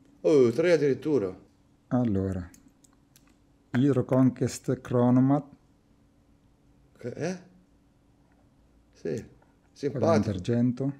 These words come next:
Speaker 2: lancette rosse.
Speaker 1: Non mi fa impazzire, no, mi fa impazzire.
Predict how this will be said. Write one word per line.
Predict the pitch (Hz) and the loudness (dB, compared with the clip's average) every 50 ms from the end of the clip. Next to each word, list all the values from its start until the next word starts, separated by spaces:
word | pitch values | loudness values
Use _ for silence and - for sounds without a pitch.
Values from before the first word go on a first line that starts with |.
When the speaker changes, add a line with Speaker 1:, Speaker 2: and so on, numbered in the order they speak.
| - - | -10 -8
Speaker 2:
lancette | 123 113 101 101 - 110 101 - - 110 | -4 -4 -2 -2 -4 -6 -8 -6 -6 -6
rosse. | 104 113 113 - - - 139 147 143 - - _ _ _ | -4 -4 -6 -8 -8 -8 -8 -8 -8 -10 -18 _ _ _
Speaker 1:
Non | - - 208 | -4 -2 -2
mi | 190 | -2
fa | - 151 | 0 -2
impazzire, | 131 120 110 104 - - 90 87 - - | -4 -4 -6 -12 -12 -14 -18 -18 -14 -10
no, | - 139 117 101 | -10 -10 -10 -10
mi | 101 101 | -14 -18
fa | - - | -18 -20
impazzire. | - - - - - - - _ | -20 -20 -20 -20 -20 -20 -20 _